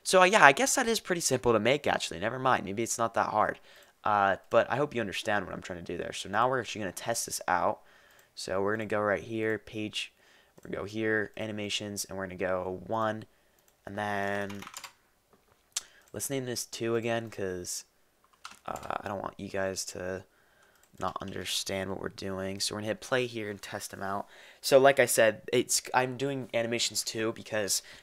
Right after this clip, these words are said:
uh, we don't want that one opening, 'cause in the script for the Dance U I, it opens the one with animation. See how this is kinda doing an error thing? So yeah, don't worry about that.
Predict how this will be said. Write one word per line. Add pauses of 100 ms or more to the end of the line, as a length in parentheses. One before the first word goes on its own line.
(140)
uh,
we
don't
want
that
one
opening,
'cause
in
the
script
for
the
Dance
U
I, (240)
it
opens
the
one
with
animation.
See
how
this
is
kinda
doing
an
error
thing?
So
yeah,
don't
worry
about
that.